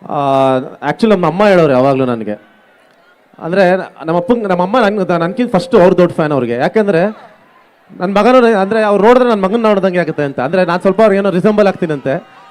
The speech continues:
So ಅದಕ್ಕೆ ಭಾಳ ಇಷ್ಟಪಡೋರು ನಮ್ಮಮ್ಮ. So ನಮ್ಮ ಅಮ್ಮ ಹಂಗೆ ಹೇಳ್ತಿದಾರಲ್ಲ ಅಂದ್ಬಿಟ್ಟು ನಾ ಸರಿ ನೋಡ್-, ನೋಡೋಣ ಅಂತ ನಾನು ಹೋಗಕ್ ಸ್ಟಾರ್ಟ್ ಮಾಡ್ದೆ. ಅಂದ್ರೆ ನಾ, ಓಕೆ ನಾನು ಒಂದ್ ಸ್ವಲ್ಪ ಏನೋ ಕಾಣಿಸ್ತಾ ಇದೀನಿ ಅವ್ರ ಥರ ಅಂತ. So ನಾನು ಸ್ಟಾರ್ಟ್ ಮಾಡಿದ್ದು. So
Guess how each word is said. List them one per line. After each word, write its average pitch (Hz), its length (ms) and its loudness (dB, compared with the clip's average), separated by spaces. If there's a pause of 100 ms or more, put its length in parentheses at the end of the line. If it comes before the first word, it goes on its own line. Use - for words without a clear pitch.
(120)
So 208 80 4
ಅದಕ್ಕೆ 196 280 0
ಭಾಳ 185 160 4
ಇಷ್ಟಪಡೋರು 196 460 2
ನಮ್ಮಮ್ಮ. 139 400 -4 (580)
So 220 100 4
ನಮ್ಮ 202 120 2
ಅಮ್ಮ 226 140 0
ಹಂಗೆ 254 200 2
ಹೇಳ್ತಿದಾರಲ್ಲ 240 420 4
ಅಂದ್ಬಿಟ್ಟು 208 440 0
ನಾ 196 140 -2
ಸರಿ 196 300 0
ನೋಡ್-, 196 260 2
ನೋಡೋಣ 196 240 2
ಅಂತ 175 220 -2 (520)
ನಾನು 226 240 4
ಹೋಗಕ್ 226 140 4
ಸ್ಟಾರ್ಟ್ 185 220 0
ಮಾಡ್ದೆ. 143 240 0 (800)
ಅಂದ್ರೆ 208 180 2
ನಾ, 180 100 2 (420)
ಓಕೆ 175 280 0
ನಾನು 185 200 0
ಒಂದ್ 190 100 0
ಸ್ವಲ್ಪ 190 180 2
ಏನೋ 180 160 2
ಕಾಣಿಸ್ತಾ 202 320 -2
ಇದೀನಿ 185 140 0
ಅವ್ರ 175 120 2
ಥರ 190 160 0 (100)
ಅಂತ. 180 240 -4 (600)
So 208 120 2
ನಾನು 196 200 0
ಸ್ಟಾರ್ಟ್ 175 300 -2
ಮಾಡಿದ್ದು. 135 380 -4
So 151 280 -6